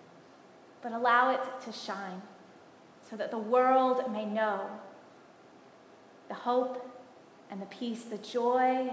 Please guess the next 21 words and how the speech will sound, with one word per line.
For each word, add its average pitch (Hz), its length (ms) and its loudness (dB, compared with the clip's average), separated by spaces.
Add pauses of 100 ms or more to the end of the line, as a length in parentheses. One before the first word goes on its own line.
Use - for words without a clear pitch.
(120)
and 208 120 -6
the 214 60 -4
love 214 480 0 (1400)
of 185 100 -14
Jesus 196 360 -14
Christ. 180 200 -8 (1900)
Will 220 80 -6
you 214 80 -4
pray 185 180 -4
with 180 200 -10
me? 208 80 -12 (3250)
O 240 80 0
Lord 269 320 10
our 233 200 6
God, 233 380 2
we 254 80 -2
bring 285 600 0
to 247 240 0
you 269 240 0
this - 260 -2
morning 214 400 -2